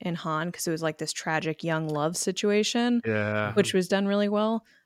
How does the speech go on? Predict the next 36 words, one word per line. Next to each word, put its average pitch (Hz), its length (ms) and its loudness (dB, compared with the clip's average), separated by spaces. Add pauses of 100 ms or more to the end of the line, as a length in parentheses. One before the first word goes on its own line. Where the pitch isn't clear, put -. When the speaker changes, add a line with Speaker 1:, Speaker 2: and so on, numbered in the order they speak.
(120)
Speaker 1:
But 190 240 6
my 175 440 4
own 185 220 0
personal 180 380 -2
preference 170 540 -2
is 160 160 -4
usually, 160 340 0
like, 156 240 -2
an 147 100 -4
enemies 151 360 -4
to - 100 -8
lovers, 151 360 -4
where 151 120 0
it's, 151 140 -4
like, 147 280 -4
they 147 100 0
start 156 240 -2
off 151 180 0
and 156 100 -4
they 151 60 -6
hate 156 180 0
each 156 180 -2
other, 160 280 2
and 156 140 0
then 151 120 -4
through 165 160 -4
the 151 100 -2
adventure 151 380 -4
they 147 180 -4
grow 151 260 0
feelings 156 540 -4
and 143 220 -4
or 135 320 0
Speaker 2:
Han 120 140 6
and 117 100 0
Leia? 120 320 0